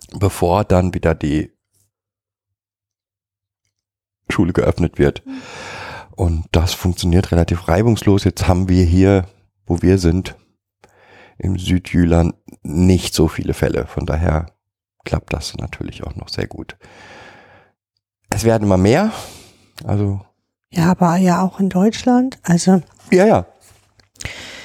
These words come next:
Speaker 2: wir gehen halt wieder auf den Herbst zu, wo es mehr i-, innen stattfindet und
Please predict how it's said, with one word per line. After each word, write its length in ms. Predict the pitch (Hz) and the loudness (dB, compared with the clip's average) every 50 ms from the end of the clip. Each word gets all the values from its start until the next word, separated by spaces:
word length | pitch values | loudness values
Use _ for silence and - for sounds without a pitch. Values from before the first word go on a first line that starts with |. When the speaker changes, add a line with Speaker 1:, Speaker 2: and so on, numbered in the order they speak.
| - - - - _ _ | -20 -20 -20 -20 _ _
Speaker 2:
wir 160 | - 180 185 | -2 -2 0
gehen 360 | - - 180 180 190 165 165 175 | 2 4 4 4 2 2 2 0
halt 200 | 185 180 - 208 | 0 2 0 -2
wieder 300 | 190 - 202 202 190 202 | 0 0 2 2 2 2
auf 120 | 185 - | 0 0
den 180 | - 190 175 156 | -2 0 2 4
Herbst 440 | 156 185 190 - - - - - | 4 4 2 2 -2 -8 -10 -4
zu, 240 | - - 262 240 214 | 0 0 0 0 0
wo 120 | 202 185 185 | 0 2 2
es 200 | 185 - - - | 0 -2 -4 0
mehr 360 | 185 185 190 190 185 185 - - | 2 4 4 4 4 2 0 0
i-, 160 | 214 214 - _ - - - | -2 -2 -2 _ -10 -12 -2
innen 380 | - 254 226 233 247 262 262 | 2 4 4 6 4 4 2
stattfindet 880 | 240 - - - 220 220 - - - - 208 202 208 208 208 202 202 - - | 0 -2 -2 0 0 0 -2 -4 -6 -2 -2 0 2 2 2 0 -2 -4 -6
und 140 | 180 185 | -8 -8